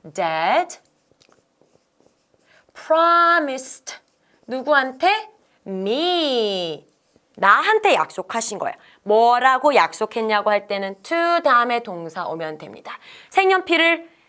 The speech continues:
사다 주신다고, 사주신다고 약속한 거죠. To buy. 하고 색연필 쓰면 됩니다. 간단하죠? 색연필 영어로 뭘까요? Color pencil이라고 생각하는 친구 very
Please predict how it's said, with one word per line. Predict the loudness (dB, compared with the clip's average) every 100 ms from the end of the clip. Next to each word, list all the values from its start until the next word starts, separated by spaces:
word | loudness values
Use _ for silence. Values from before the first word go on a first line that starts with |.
| _
사다 | 0 2 4 4 4 4 2 0
주신다고, | -4 -4 -2 -2 0
사주신다고 | 2 2 0 -4 -2 -2 0
약속한 | -4 -6 -8 -6 -2
거죠. | 0 0 0 0
To | -2 -6
buy. | 0 2 2 2 2 0 -2 -6 _ _ _ _ -10
하고 | -2 0 2 2 0 -8
색연필 | -2 -2 2 2 0 -2 0 0
쓰면 | -2 -2 0 0
됩니다. | 0 -2 0 2 2 4 2 2
간단하죠? | 2 2 2 0
색연필 | 2 4 4 4 2
영어로 | 2 2 0
뭘까요? | -2 -6 -8 -10 -14 _ _ _ -20 -20 _
Color | 2 4 6 6 4 0 -10 _ 0
pencil이라고 | 0 2 0 0 2 0 0
생각하는 | -2 -4 -4 -8 -10
친구 | -12 -10
very | -2 0 2